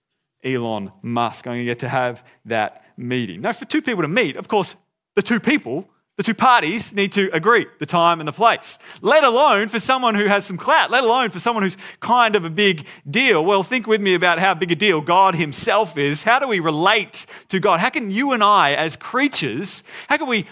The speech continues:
meet with the living God? But when we're talking about meeting with God, he's the one who has to set the terms. He's the one who has to set the agenda.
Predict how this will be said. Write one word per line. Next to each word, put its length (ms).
meet 760
with 560
the 100
living 400
God? 240
But 80
when 100
we're 100
talking 260
about 160
meeting 200
with 120
God, 260
he's 300
the 80
one 300
who 80
has 240
to 80
set 240
the 80
terms. 500
He's 380
the 100
one 300
who 80
has 260
to 80
set 360
the 180
agenda. 540